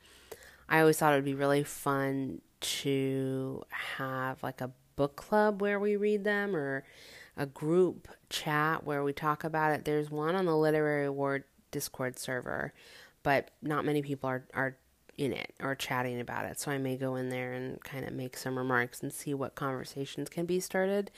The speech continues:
'cause I would love to hear what other people's favorites are from the list. And, um, see how they feel about the winner and if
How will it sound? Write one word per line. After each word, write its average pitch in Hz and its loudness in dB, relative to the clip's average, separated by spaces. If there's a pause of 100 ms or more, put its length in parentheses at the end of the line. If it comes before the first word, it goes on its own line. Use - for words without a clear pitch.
(360)
'cause 160 0
I 160 8
would 151 0
love 147 2
to 160 -6
hear 151 0
what 139 -2
other 143 -2
people's - -8
favorites - -8
are - -6
from - -10
the 64 -10
list. - -10 (960)
And, 135 0 (640)
um, 143 -6
see 139 -2 (180)
how - 0
they 139 2
feel 139 0
about 139 0
the 151 0
winner 196 6
and 165 2
if 135 0